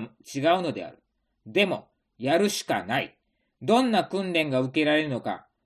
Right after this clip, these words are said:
それは地域と年齢によって違う。職業訓練校は、高齢者支援と銘打っている割には、年齢制限を設けている学科がある。アイティー科である。インターネット接続に関わる技術は、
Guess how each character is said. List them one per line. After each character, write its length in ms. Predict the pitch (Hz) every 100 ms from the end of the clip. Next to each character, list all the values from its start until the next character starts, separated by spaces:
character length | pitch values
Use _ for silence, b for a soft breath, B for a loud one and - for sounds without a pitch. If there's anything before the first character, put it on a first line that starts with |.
| _
そ 140 | 170
れ 80 | 185
は 160 | 175 165
地 320 | - 247 247
域 120 | -
と 120 | 123
年 260 | 107 139 160
齢 180 | 165 160
に 100 | 156
よ 60 |
っ 40 | 147
て 100 | 143
違 200 | - 135 127
う。 120 | 113 - _ _ _ _ _ _
職 320 | - 185 185 220
業 220 | 254 247
訓 240 | 247 233
練 220 | 226 233 214
校 260 | 143 110
は、 240 | 101 90 - _ _ _
高 300 | 254 254 240
齢 220 | 240 240
者 140 | 220
支 220 | 214 214
援 160 | 208 156
と 140 | 135
銘 260 | 117 160 170
打 80 | 120
っ 40 |
て 200 | 113 -
い 100 | 113
る 80 | 107
割 220 | 110 113
に 100 | 113
は、 280 | 101 95 - _
年 300 | 135 226 240
齢 200 | 233 226
制 280 | 214 214 190
限 180 | 165 127
を 60 |
設 220 | 131 156
け 120 | 156 135
て 80 |
い 60 | 131
る 120 | 156
学 240 | - 113 -
科 140 | 139
が 160 | 131 143
あ 60 |
る。 120 | 101 - _ _ _ _ _ _ -
ア 140 | 190
イ 120 | 202
テ 160 | 202 202
ィ 120 | 196
ー 60 | 190
科 140 | 180
で 120 | 165 160
あ 60 |
る。 120 | - _ _ _ _ _ _ -
イ 100 | 226
ン 120 | 233
タ 160 | 247 226
ー 60 |
ネ 120 | 220
ッ 60 | 220
ト 100 | 214
接 260 | 226 214 185
続 220 | 175 135
に 80 | -
関 160 | 131 151
わ 120 | 143
る 100 | 123
技 120 | 117
術 220 | 123 107
は、 200 | 104 95